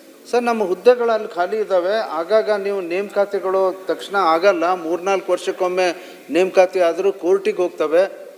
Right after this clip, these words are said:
ಈಗೂ ಕೂಡ ಕೋ-, ಅನೇಕ ನೇಮಕಾತಿ ಆಗಿದ್ದು ಕೂಡ ಕೋರ್ಟಲ್ಲಿ ಪೆಂಡಿಂಗ್ ಇದ್ದಾವೆ. ನಮ್ಮ ಪ್ರಶ್ನೆ ಏನಂತಂದ್ರೆ, ನೀವು ಯಾವಾಗ ಸರಿಯಾಗಿ ಸಮಾನವಾಗಿ ನಮ್ಗೆ ಕೊಡ್ತೀರಿ?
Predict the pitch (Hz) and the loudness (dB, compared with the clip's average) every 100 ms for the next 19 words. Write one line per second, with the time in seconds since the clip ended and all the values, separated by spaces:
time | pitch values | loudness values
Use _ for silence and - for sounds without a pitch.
0 | - - 147 185 208 214 196 196 202 - | -20 -20 -10 -4 0 2 2 4 2 0
1 | 170 175 151 160 202 196 202 185 180 190 | -4 -2 -4 -4 -4 0 0 0 -2 0
2 | 190 185 190 175 180 180 190 196 202 202 | 0 2 2 2 0 -2 0 2 0 2
3 | 185 196 202 190 - 165 196 190 170 156 | 2 2 0 -4 -4 -4 -2 -2 -2 0
4 | 156 190 - - - - - 196 196 180 | 0 -2 -6 -18 -20 -20 -8 -8 -2 -2
5 | 180 254 240 220 196 190 170 170 220 226 | 2 2 2 -2 -4 -4 -4 -2 0 -2
6 | - - - 170 226 208 180 180 226 262 | -4 -16 -16 -4 0 4 4 4 4 2
7 | 254 247 240 202 220 233 214 220 196 185 | 2 0 0 -2 2 2 2 0 -2 -2
8 | 220 220 214 202 226 220 208 202 190 214 | -2 0 0 2 0 0 0 -2 0 0
9 | 202 220 208 160 - | 4 6 4 2 -6